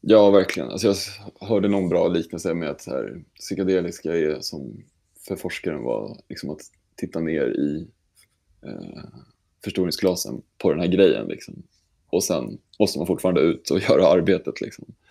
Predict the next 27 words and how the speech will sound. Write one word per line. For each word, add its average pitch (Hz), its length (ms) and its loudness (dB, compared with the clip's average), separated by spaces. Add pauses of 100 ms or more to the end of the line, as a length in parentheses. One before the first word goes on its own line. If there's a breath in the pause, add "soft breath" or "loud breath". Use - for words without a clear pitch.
(560 loud breath)
Eh, 69 320 -4
man 85 140 -2
kan 90 120 0
inte 80 120 -4
bara 85 140 2
stå - 120 -4
och 80 60 0
titta 92 260 0
på 69 100 -4
den 65 80 -2
här 87 60 -2
grejen 80 220 2
och 76 60 -4
tro 73 220 0
att - 280 -10
det - 200 -6
kommer 82 180 -4
lösa 85 240 2
alla - 120 -4
problem. 85 280 -4 (460)
Och 98 120 -2
så 95 160 4
var 82 160 4
ju 71 60 2
verkligen 71 320 -2
ayahuasca, 71 380 -4
att - 320 -20